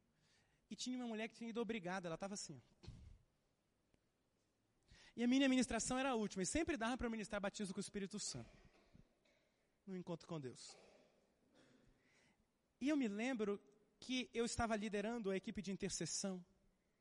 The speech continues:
E eu orando por essa pessoa, orando, orando, orando, orando, orando, orando, orando, orando. Aí me veio uma ideia. "Deus, se o Senhor der um choque elétrico de poder nela, pode ser que o coração dela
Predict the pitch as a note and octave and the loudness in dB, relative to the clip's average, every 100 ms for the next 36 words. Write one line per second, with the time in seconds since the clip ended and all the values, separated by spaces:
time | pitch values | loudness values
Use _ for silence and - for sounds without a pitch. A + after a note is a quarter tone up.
0 | _ _ _ - - A#3+ B3 A#3 A#3+ A#3+ | _ _ _ -20 -6 -2 2 2 2 0
1 | A3 G#3 F#3+ F#3+ - A3+ G#3 A3+ A#3 G3 | -2 -4 -2 -2 2 4 6 4 2 2
2 | A#3 A3+ G#3 A#3+ G#3+ G3+ A#3 G3 A3+ G#3+ | 2 0 0 0 0 0 0 -2 -2 -2
3 | G#3 A#3 G3 A3 G3+ G3 A3+ A3+ - C#4+ | -2 0 -2 -2 -4 -2 -2 -4 -4 0
4 | D4 D4 D4 C#4+ D4 A3+ A#3+ A#3 G#3 _ | 2 0 0 -2 -2 -6 -10 -12 -18 _
5 | _ _ _ _ _ _ _ _ _ _ | _ _ _ _ _ _ _ _ _ _
6 | - _ _ G3 D4+ A#3 E3+ - - - | -20 _ _ -2 2 4 2 -4 -8 -4
7 | D4+ - F4 E4+ C4+ - B3+ B3+ A#3 G3 | -4 -2 -2 -2 -2 -2 -2 0 -2 -2
8 | F3 F3+ - F#3 F#3+ - F3 C#3+ C#3+ A2+ | -2 -4 -6 -4 -4 0 0 2 2 0
9 | C#3+ E3 C3 C3+ - _ _ _ _ _ | 0 -2 -4 -10 -20 _ _ _ _ _
10 | _ _ _ _ _ _ _ _ _ _ | _ _ _ _ _ _ _ _ _ _
11 | _ _ - - - - B3+ - C4 C4 | _ _ -20 -20 -2 4 4 6 4 4
12 | C4 C#4 B3 - A#3 G#3 E3 D#3 D3 D#3 | 0 2 4 4 2 2 2 2 0 -4